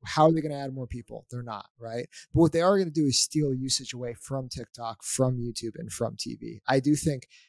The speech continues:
people will spend more time in that platform over time. There'll be more ads, but you're totally right. It's a race to the bottom. They want people to spend at a one point one X.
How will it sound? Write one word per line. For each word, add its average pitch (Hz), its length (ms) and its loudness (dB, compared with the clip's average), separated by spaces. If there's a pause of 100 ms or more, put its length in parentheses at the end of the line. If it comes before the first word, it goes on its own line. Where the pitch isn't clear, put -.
(140)
people 156 320 4
will 131 80 2
spend 123 320 0
more 127 180 -4
time 120 340 -10
in 123 120 -12
that 117 180 -14
platform 120 400 -10
over 117 180 -10
time. 127 300 -6 (280)
There'll 151 120 8
be 151 160 0
more 131 320 -4
ads, 143 440 -6 (360)
but 156 100 6
you're 151 120 2
totally 160 280 4
right. 143 200 2
It's 131 160 -8
a 143 40 -6
race 143 280 -2
to 139 100 -6
the 120 80 -8
bottom. 120 400 -4 (840)
They 151 300 8
want 196 280 4
people 185 320 -2
to - 120 -2
spend 165 300 2
at 131 100 2
a 127 60 4
one 127 240 -4
point 135 280 2
one 123 180 -10
X. - 460 -6